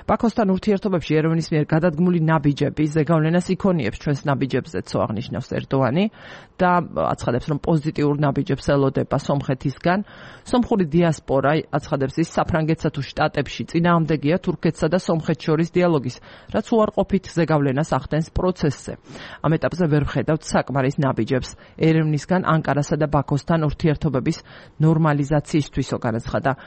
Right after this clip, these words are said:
ალიევმა. შეგახსენებთ, რომ სულ მალე, მ, ოცდასამ ნოემბერს, თუ სწორად მახსოვს თარიღი, ერევანი უმასპინძლებს კოლექტიური უსაფრთხოების, ხელშეკრულების ორგანიზაციის, ა, ს-, უსაფრთხოების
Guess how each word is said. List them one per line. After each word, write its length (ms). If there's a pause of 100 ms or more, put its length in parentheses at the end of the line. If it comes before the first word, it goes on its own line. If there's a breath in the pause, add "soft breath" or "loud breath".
(160 loud breath)
ალიევმა. 480
შეგახსენებთ, 640
რომ 160
სულ 320
მალე, 260 (520 loud breath)
მ, 400 (240)
ოცდასამ 480
ნოემბერს, 480
თუ 80
სწორად 240
მახსოვს 400
თარიღი, 400 (320 loud breath)
ერევანი 400
უმასპინძლებს 720 (160)
კოლექტიური 480
უსაფრთხოების, 800 (640 loud breath)
ხელშეკრულების 880
ორგანიზაციის, 920 (920 loud breath)
ა, 320
ს-, 160
უსაფრთხოების 760